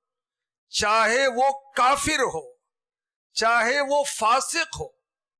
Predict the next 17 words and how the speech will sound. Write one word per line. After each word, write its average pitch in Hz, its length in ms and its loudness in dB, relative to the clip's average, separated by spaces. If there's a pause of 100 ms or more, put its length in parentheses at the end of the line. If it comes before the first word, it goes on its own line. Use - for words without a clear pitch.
(760)
अगर 269 260 -2
उस 302 180 -2
पर 294 220 0
जुल्म 302 340 -2
हुआ, 294 240 0 (500)
उसने 269 300 -2 (120)
बद्दुआ 294 500 2
की, 302 300 -6 (480)
अल्लाह 185 200 -2
ताला 170 220 -4 (100)
कबूल 185 220 -6
फरमा - 320 -20
लेगा। - 280 -20 (1700)
किसी 240 280 -2 (100)
पर 226 240 0
एहसान 220 600 0
हुआ 180 300 -2